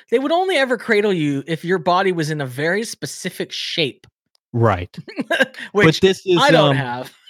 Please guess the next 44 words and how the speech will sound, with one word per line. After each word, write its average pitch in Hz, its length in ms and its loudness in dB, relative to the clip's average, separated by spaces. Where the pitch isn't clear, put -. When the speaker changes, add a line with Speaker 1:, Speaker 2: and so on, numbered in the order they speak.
Speaker 2:
right, 120 480 0
but 143 180 0
this 160 200 0
is 147 180 0
a, 139 240 2
this 139 220 0
is 143 140 -2
a 143 60 0
new 175 260 0
thing. 120 560 -2
Uh, 123 260 -4
this 151 260 0
is, 156 300 -2
I 143 120 0
feel 165 220 0
like, 139 220 0
tangential 135 640 2
to - 140 -4
minimalism 110 800 -2
because 107 280 0
these 123 160 2
are 123 80 2
very 135 240 2
minimalist 117 640 -2
chairs 110 360 0
in 110 120 -2
that 104 140 -4
they 104 100 0
have 98 200 -2
no 110 260 -2
adornment 107 480 -4
of 107 120 -10
any 107 180 -6
kind. 92 560 -8
And 127 120 0
then 131 100 0
you 123 100 0
put 151 200 2
Speaker 1:
Yeah. - 20 -6
Speaker 2:
them 139 140 0
in 131 100 -2
your 123 140 -6
minimalist 135 760 -2
restaurant. 98 760 -4